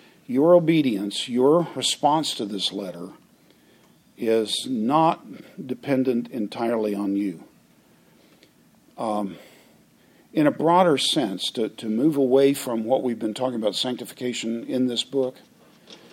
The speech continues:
to move to a systematic theology level where I talk about syst-, uh, sanctification as being growth in spirituality. Um, new birth is entirely the work of God in your life.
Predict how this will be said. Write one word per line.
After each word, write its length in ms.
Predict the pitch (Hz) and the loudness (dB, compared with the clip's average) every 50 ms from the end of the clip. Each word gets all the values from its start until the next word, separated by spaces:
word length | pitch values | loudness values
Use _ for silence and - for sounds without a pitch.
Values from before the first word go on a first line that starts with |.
| - _ _ _ - | -20 _ _ _ -6
to 120 | - 139 | -2 0
move 360 | 131 135 151 156 151 139 - | 4 6 6 6 6 4 0
to 300 | - - 151 131 117 110 | -4 -2 -2 0 2 2
a 180 | 113 113 110 101 - - - - | 2 2 0 -2 -6 -14 -20 -14
systematic 640 | - - - - 101 - - 131 135 131 117 120 110 | -12 -6 -6 -6 -6 -4 -4 -4 -2 -2 -2 -4 -8
theology 540 | - 117 120 120 120 123 123 120 110 120 117 | -10 -6 -2 0 2 2 2 0 -2 -6 -6
level 360 | 113 113 113 113 107 113 110 | -4 -4 -4 -4 -4 -6 -8
where 160 | 107 110 117 110 | -8 -6 -6 -6
I 100 | 107 104 | -6 -8
talk 280 | - - 131 123 110 | -6 -6 -6 -6 -6
about 380 | 127 104 107 104 101 - - - | -6 -8 -6 -6 -6 -6 -8 -10
syst-, 380 | - - 131 120 - - - | -10 -10 -10 -10 -12 -12 -10
uh, 160 | - 110 98 98 | -10 -10 -10 -10
sanctification 840 | - - 131 120 104 101 104 104 - 127 127 110 - - 104 107 - - - - - - - | -10 -10 -8 -10 -10 -12 -14 -10 -8 -6 -6 -6 -6 -8 -10 -12 -12 -18 -20 -20 -20 -18 -12
as 160 | - 127 110 | -10 -10 -8
being 280 | 107 123 139 135 123 110 | -4 -2 -2 -2 -2 -2
growth 320 | 101 123 131 131 127 - | 0 0 0 0 0 -2
in 100 | 107 95 | -6 -8
spirituality. 840 | 95 - - 120 113 107 101 - 104 104 95 85 - - - - - _ _ _ _ _ _ _ _ _ _ _ _ _ _ - - - | -8 -8 -8 -8 -8 -10 -8 -8 -10 -10 -10 -10 -12 -14 -16 -18 -20 _ _ _ _ _ _ _ _ _ _ _ _ _ _ -20 -16 -12
Um, 460 | - 110 104 98 95 95 92 92 - - - _ _ _ _ _ _ _ _ _ _ _ _ _ _ _ _ _ _ _ _ _ _ _ _ - | -10 -8 -6 -6 -6 -8 -8 -10 -14 -18 -20 _ _ _ _ _ _ _ _ _ _ _ _ _ _ _ _ _ _ _ _ _ _ _ _ -4
new 180 | 156 175 202 | 0 0 2
birth 540 | 185 147 160 156 139 113 110 113 - - - - | 2 2 2 4 4 2 2 0 -4 -10 -8 -2
is 180 | 147 147 139 135 | 0 0 2 2
entirely 720 | 135 127 - - - - 160 170 175 165 156 151 143 131 | 0 0 -2 -4 -6 -2 2 4 4 6 6 4 4 2
the 100 | 120 117 | 0 -2
work 300 | 107 117 131 127 - 131 | -4 -4 -6 -6 -6 -8
of 100 | 110 95 | -10 -2
God 300 | - 120 113 110 104 101 | 0 2 2 2 2 0
in 100 | 95 90 | -2 -4
your 140 | 87 92 90 | -6 -6 -8
life. 400 | 78 - - - - - - | -8 -10 -12 -12 -14 -16 -18